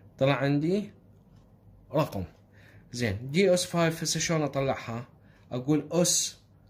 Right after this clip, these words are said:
واحد على خمسة، فهنا أنا ادوس عندي اكس اس اس. اذا تشوفون دقيقة، عندي هنا اكس اس افتح قوس، هو حيفتح لي قوس، واحد تقسيم خمسة أسد القوس.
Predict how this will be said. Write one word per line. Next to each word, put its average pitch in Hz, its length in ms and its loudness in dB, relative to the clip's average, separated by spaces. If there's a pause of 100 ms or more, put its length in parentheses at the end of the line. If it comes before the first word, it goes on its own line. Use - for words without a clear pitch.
(220)
واحد 160 480 0
على 151 200 0
خمسة، 95 460 -8 (500)
فهنا 147 360 -2
أنا 135 160 0
ادوس 139 380 -2
عندي 127 340 -2
اكس - 220 0
اس - 240 -4
اس. 127 280 -2
اذا 123 240 -6
تشوفون 110 540 -8 (280)
دقيقة، 92 540 -12 (2000)
عندي 123 320 0
هنا 135 420 2 (260)
اكس 143 240 -2
اس - 540 0 (1300)
افتح 135 320 -4
قوس، 139 380 2
هو 147 140 6
حيفتح 123 440 -2
لي 117 80 -2
قوس، 135 580 0 (640)
واحد 135 380 4
تقسيم 131 500 -10
خمسة 127 500 -6
أسد 127 280 -4
القوس. 123 600 -4